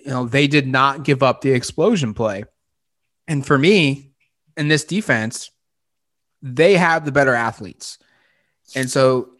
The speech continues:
to stop them, it's just making sure Iowa State goes on these really long drives, because eventually your better, your,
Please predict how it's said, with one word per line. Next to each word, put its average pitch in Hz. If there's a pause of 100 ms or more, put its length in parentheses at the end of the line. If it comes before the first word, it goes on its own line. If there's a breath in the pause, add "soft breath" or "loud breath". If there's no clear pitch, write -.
(140)
to 139
stop 180
them, 143
it's 135
just 143
making 156
sure 156
Iowa 143
State 139
goes 151
on 127
these 123
really 139
long 131
drives, 147
because 131
eventually 131 (560 soft breath)
your 156
better, 160
your, 175